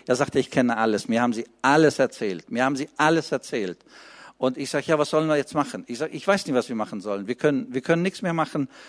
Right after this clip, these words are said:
Auf jeden Fall, es drehte sich immer wieder, „Es ist, äh, es ist schwierig, es ist schwierig.“ Und ich dachte, „Sag, dass du nicht kommen darfst und die Sache ist erledigt, ne?“ Dann kommt er auch nicht und dann wird's noch alles komplizierter,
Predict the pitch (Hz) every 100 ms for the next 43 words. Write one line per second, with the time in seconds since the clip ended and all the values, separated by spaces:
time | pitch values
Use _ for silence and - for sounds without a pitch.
0 | - - 127 170 185 170 160 147 127 123
1 | 175 175 160 143 175 165 143 156 156 156
2 | 135 131 147 - - 143 139 139 135 -
3 | 156 - 143 165 165 143 143 127 - 147
4 | 165 165 - - _ - - - - -
5 | 135 156 123 143 - 139 - _ _ _
6 | _ _ - 113 147 190 220 - - _
7 | _ - 135 - 156 151 - - 139 127
8 | 107 98 143 185 202 - - 127 117 110
9 | 117 - 98 95 92 82 76 - _ -
10 | 117 131 - _ _ - 120 117 110 95
11 | 127 110 110 107 165 196 - 156 139 -
12 | 117 117 113 101 - 160 170 147 143 -
13 | 135 127 120 - 120 - 113